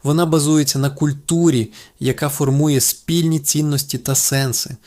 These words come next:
Тому збереження історичної пам'яті, розвиток освіти та підтримка культури —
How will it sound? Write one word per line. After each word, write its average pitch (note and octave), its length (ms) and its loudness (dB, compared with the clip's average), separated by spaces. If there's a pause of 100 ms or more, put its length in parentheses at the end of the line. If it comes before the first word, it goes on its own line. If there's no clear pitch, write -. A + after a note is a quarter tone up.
(360)
Тому D#3 220 4
збереження C3+ 640 0
історичної B2+ 580 -2
пам'яті, B2+ 760 -4 (380)
розвиток C#3+ 720 0
освіти C#3 680 -2
та - 160 -8
підтримка C#3+ 600 -2
культури — C3+ 840 -2